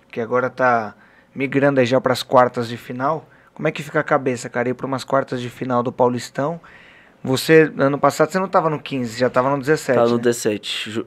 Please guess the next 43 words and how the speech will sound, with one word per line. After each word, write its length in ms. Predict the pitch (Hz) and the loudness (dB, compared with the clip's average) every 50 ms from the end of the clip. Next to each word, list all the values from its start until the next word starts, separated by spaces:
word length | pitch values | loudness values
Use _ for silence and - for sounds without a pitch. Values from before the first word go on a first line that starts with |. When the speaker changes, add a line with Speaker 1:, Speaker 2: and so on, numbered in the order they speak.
| _ - | _ -6
Speaker 2:
joguei 880 | 113 113 110 110 117 117 123 123 123 120 120 117 117 110 107 104 104 - - | -2 -2 0 2 2 2 2 2 2 0 0 0 -2 -2 -4 -6 -8 -12 -10
só 200 | - - 139 123 | -4 -2 0 2
dois 160 | 131 135 127 | 4 2 2
jogos 380 | 120 113 117 107 104 98 - - | 2 0 0 -2 -4 -8 -10 -10
oficiais 840 | 107 - - - - 107 104 107 117 131 131 - - - - - - _ | -10 -8 -6 -4 0 2 2 2 2 0 -4 -8 -10 -12 -12 -14 -14 _
por 80 | - 120 | -14 -10
conta 240 | - 117 107 - 110 | -8 -8 -6 -6 -4
de 60 | 107 | -4
uma 120 | 110 113 | -2 0
lesão 260 | 110 113 110 107 107 101 | 0 0 0 0 -2 -6
que 60 | - | -6
eu 40 | 104 | -8
tive 220 | - - 104 110 | -8 -6 -6 -6
no 80 | 110 107 | -4 -2
joelho. 320 | 113 113 104 98 101 - _ _ _ - | -2 0 -2 -2 -2 -6 _ _ _ -8
Speaker 1:
É, 220 | 131 131 131 127 | -6 -4 -4 -4
então, 180 | 120 - 120 107 | -4 -4 -6 -6
você 140 | - - 131 | -6 -8 -8
não 100 | 127 123 | -8 -6
chegou 260 | - - 143 127 143 | -4 -4 -2 -2 -2
a 40 | 139 | -2
jogar, 280 | 131 139 131 135 135 | -2 -2 0 0 0
então, 240 | 139 135 - 143 139 | -2 -4 -6 -6 -6
no 100 | 143 139 | -6 -8
sub-quinze, 600 | 135 - 156 143 143 139 - - 143 143 143 139 143 | -10 -8 -6 -6 -6 -6 -8 -6 -6 -6 -6 -8 -10
que 120 | - 139 | -12 -12
foi 200 | - - - 143 | -4 0 0 0
até 120 | 143 - 147 | 2 2 0
as 140 | 151 - - | 0 -2 -2
quartas. 460 | - 139 131 120 110 - 120 113 127 | -2 0 2 2 0 -2 -6 -4 -4
Agora, 340 | 120 120 127 139 147 107 104 | -4 0 2 4 4 4 2
Speaker 2:
Não. 100 | 98 90 - - - - - | 0 -4 -10 -18 -20 -16 -12
Speaker 1:
como 140 | - 139 147 | -6 -4 -4
é 40 | 147 | -4
que 80 | - | -6
fica 200 | - 160 151 - | -6 -6 -4 -2
a 20 | 143 | -2
prepara-, 500 | - 139 139 - 139 135 127 120 123 117 | -2 -2 -2 2 2 4 4 4 4 2
a 40 | 113 | 2
cabeça 380 | - 135 123 127 127 117 131 127 | 0 -2 -2 -2 -4 -6 -6 -6
pras 220 | - 123 117 - | -6 -6 -6 -6
quartas? 760 | - - 127 120 123 123 120 120 - 123 113 107 - - - _ _ - - - - - _ - | -4 0 2 4 4 4 4 0 -2 -8 -10 -10 -14 -18 -20 _ _ -20 -20 -20 -20 -20 _ -6
Speaker 2:
Ah, 320 | - 120 117 117 113 110 | -2 0 2 2 2 0